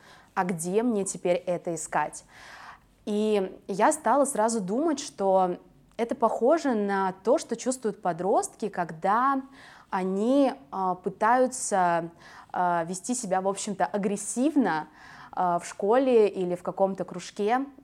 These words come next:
А, на самом деле они пытаются просто понять, что пространство принадлежит им. Вот у меня тоже было такое, а, несмотря на какие-то такие внутренние,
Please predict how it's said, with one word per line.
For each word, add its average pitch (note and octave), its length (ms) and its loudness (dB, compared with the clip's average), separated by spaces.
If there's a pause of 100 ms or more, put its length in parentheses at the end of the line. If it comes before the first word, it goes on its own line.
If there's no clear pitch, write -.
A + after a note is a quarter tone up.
(120)
А, F#3 180 -4
на F#3 100 -4
самом A#3+ 300 0
деле B3 220 2
они A3 160 0
пытаются A3+ 560 0
просто G3 760 -2 (300)
понять, A3 320 0
что - 160 -6
пространство G#3+ 560 -2
принадлежит G3 760 -4
им. G3+ 320 0
Вот F#3 220 -6
у - 20 -2
меня G#3 280 0
тоже B3+ 260 -2
было F#3+ 280 0
такое, A3+ 840 2 (400)
а, F3+ 260 -2
несмотря G3+ 440 -2
на A3 120 -2
какие-то G3 400 -4
такие F#3 560 -2 (440)
внутренние, G3+ 1300 0